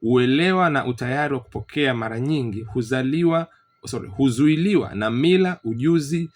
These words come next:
ah, na hofu ya mabadiliko. Mm. <laughs> Maneno mazito sana, eh? Kwamba katika neno la Mungu kuna ukweli mzito sana, mkubwa,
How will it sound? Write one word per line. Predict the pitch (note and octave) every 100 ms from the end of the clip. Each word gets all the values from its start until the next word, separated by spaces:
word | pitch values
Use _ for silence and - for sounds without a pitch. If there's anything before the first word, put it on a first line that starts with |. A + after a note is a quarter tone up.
| _ _ _ -
ah, | G#2+ G#2+ G2 G#2
na | G#2+
hofu | G2+ - E3+ - - B2 B2 - -
ya | G2+
mabadiliko. | G2 F#2 F2+ E2 F2 - - _ _ _ -
Mm. | D#3 A#2+ _ _ _ _
<laughs> | - G#2 G2 G2 F#2 F#2 - - _ E2+ -
Maneno | F#2+ G#2+
mazito | A2 A2+ C#3 A#2+
sana, | G#2 D#2+ C#2 - -
eh? | D3+ C#4+ _ _ _ _ _ _
Kwamba | D#3+ F#3 E3
katika | D#3+ E3+ E3 D3+ D3 - _ _ _ -
neno | D#3+ F#3+
la | F3+
Mungu | F3 G3+ D3+ C#3+ F#3 _ _ _ _ _ _ _ _ _ _ _ _ _ _
kuna | C#3+ C3
ukweli | A#2+ D3+ C#3+
mzito | A#2 B2 A2+
sana, | - A2 E2+ _ _ _ _ _ _
mkubwa, | G2+ C3+ F3 C#3